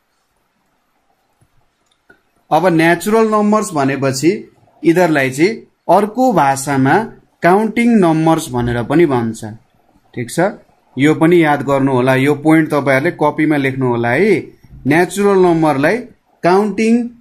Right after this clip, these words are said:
नम्बर्स भनेर पनि भन्छ। र यसलाई केले डिनोट गर्छ त भन्दा, यसलाई चाहिँ हाम्रो denoted by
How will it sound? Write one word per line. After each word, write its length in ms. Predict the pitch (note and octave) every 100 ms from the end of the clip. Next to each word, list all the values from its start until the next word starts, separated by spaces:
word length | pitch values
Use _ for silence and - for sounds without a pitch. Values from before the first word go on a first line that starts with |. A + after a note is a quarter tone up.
| C3+
नम्बर्स 580 | D3 E3 E3+ F3 E3+ C3
भनेर 300 | A#2+ A#2+ B2
पनि 220 | C#3+ D#3
भन्छ। 320 | C3 A2 A2 B2+ C#3 B2 - - _
र 160 | C#3 D#3
यसलाई 260 | F#3+ E3+ F3+
केले 340 | E3+ G3+ A3
डिनोट 300 | G3+ F3+ F3+
गर्छ 320 | E3+ D#3+ D#3 E3
त 80 |
भन्दा, 540 | D#3 D3+ C3 C3 F3 A3+ - _ _ _ _ - - -
यसलाई 280 | C#3+ D3 C#3+
चाहिँ 160 | D3
हाम्रो 640 | B2 B2+ B2+ C#3+ F3 G#3+ - _ - _ _ _ _ _ _ _ _ _ _ _ _ -
denoted 720 | C3 C3+ D#3+ F3+ F3 F3 E3+
by 460 | C#3+ C#3 C3+ E3